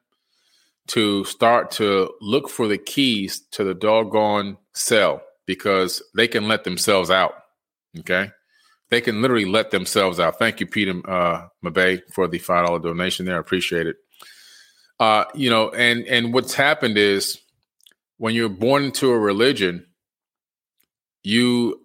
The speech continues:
kinda get this, um, I get this concept or this ideal that this is what you have to do.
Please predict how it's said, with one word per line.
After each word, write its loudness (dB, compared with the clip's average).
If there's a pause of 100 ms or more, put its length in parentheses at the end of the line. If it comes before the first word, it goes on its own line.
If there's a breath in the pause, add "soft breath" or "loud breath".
(160)
kinda 2
get 0
this, 0 (760 soft breath)
um, -2 (540)
I -6
get 0
this -2
concept 0
or -2
this -4
ideal 2 (640)
that 2 (200)
this -2
is -6
what 0
you -6
have -2
to -8
do. 0